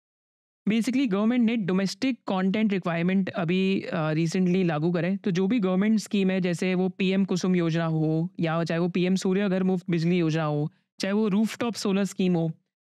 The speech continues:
तो गवर्नमेंट ने बोला है कि इसके अंदर डोमेस्टिक कंटेंट रिक्वायरमेंट है, that is the डीसीआर रिक्वायरमेंट। डीसीआर रिक्वायरमेंट क्या है? It is a policy implemented by Indian government that mandates a specific percentage of components including solar and cell modules जो सोलर पावर प्रोजेक्ट्स में यूज़ हो रहे हैं, it should be made in India।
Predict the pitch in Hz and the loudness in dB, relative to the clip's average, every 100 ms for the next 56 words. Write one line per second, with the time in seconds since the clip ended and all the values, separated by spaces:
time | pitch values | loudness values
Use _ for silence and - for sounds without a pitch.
0 | _ - 240 208 233 302 320 247 226 254 | _ -6 -2 0 0 0 -2 -2 -2 -2
1 | 277 277 208 - 262 220 285 233 165 196 | -2 -2 -4 -4 -2 0 -2 -4 -2 0
2 | 214 190 311 - 240 226 214 240 214 185 | -2 -2 -4 -4 -4 0 0 0 0 -2
3 | 165 165 156 156 151 170 202 247 208 185 | -2 0 0 -2 -2 -2 -2 -2 0 -2
4 | 180 220 196 170 156 139 156 - _ - | 0 -2 -2 -4 -4 -4 -6 -12 _ -4
5 | 160 214 202 269 247 226 220 220 180 208 | 0 0 0 -2 -2 -2 -2 -2 -2 -4
6 | - _ _ _ - 240 302 320 208 220 | -8 _ _ _ -4 -2 -2 -2 -2 -2
7 | 226 269 240 247 226 214 208 208 226 185 | 0 2 2 2 2 2 0 0 0 0
8 | 208 170 165 202 214 190 165 165 170 165 | 0 2 0 0 0 -2 -2 0 0 0
9 | 196 - 254 - 202 - 247 294 - 196 | -2 -2 -4 -4 -6 -2 -4 -4 -4 -2
10 | 220 208 208 214 - 165 156 175 190 190 | 0 0 0 -2 -2 -2 -2 0 0 0
11 | 180 170 190 220 - 185 226 233 220 - | 0 0 0 -2 -2 -2 0 0 0 0
12 | 180 170 156 196 277 - _ _ _ _ | 0 0 0 -2 -2 -10 _ _ _ _
13 | 175 247 262 202 220 202 196 226 180 180 | -2 0 0 0 0 0 0 0 -2 -2
14 | 170 202 180 165 156 214 285 - 196 240 | -2 0 2 0 0 -2 -4 -4 -2 -2
15 | 208 294 320 - 180 190 254 247 180 180 | 0 0 0 0 0 2 2 0 2 0
16 | 165 | 0